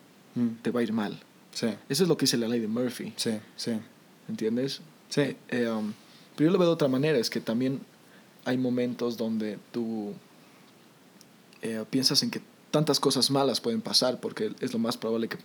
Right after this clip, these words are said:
Speaker 2: las cosas malas pasen.
Speaker 1: Sí.
Speaker 2: Pero si en tu mente tú afrontas la situación de una manera en la que puede, en la que dices, "Esto puede ir bien.
Speaker 1: Sí.
Speaker 2: Te va a ir mejor de lo que pensabas y, y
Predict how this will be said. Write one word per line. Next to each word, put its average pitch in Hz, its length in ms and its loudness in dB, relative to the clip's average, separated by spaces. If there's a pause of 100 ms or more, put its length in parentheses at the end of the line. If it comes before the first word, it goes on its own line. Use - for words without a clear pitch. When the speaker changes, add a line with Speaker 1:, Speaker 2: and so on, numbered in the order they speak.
(120)
Speaker 2:
las - 160 -6
cosas 110 280 -4
malas 120 280 0
pasen. 127 400 0 (120)
Speaker 1:
Sí. 120 220 2 (200)
Speaker 2:
Pero 127 180 0
si 120 140 2
en 117 80 -2
tu 117 160 -4
mente 135 400 2
tú 123 160 -2
afrontas 127 480 0
la 110 80 0
situación 120 520 -2
de 117 60 0
una 117 120 -2
manera 113 280 0
en 110 60 -2
la 107 80 -4
que - 120 -8
puede, 113 260 2 (100)
en 113 80 -2
la 104 80 -4
que 107 120 -6
dices, 113 420 0 (1300)
"Esto - 260 -2
puede 190 180 2
ir 123 100 0
bien. 117 340 -2 (300)
Speaker 1:
Sí. 123 220 2 (920)
Speaker 2:
Te 131 80 0
va 135 80 6
a - 20 8
ir 139 80 2
mejor 131 340 2
de 131 120 4
lo 107 160 -4
que 101 140 -6 (760)
pensabas 120 680 4
y, - 360 -6 (120)
y 101 280 -4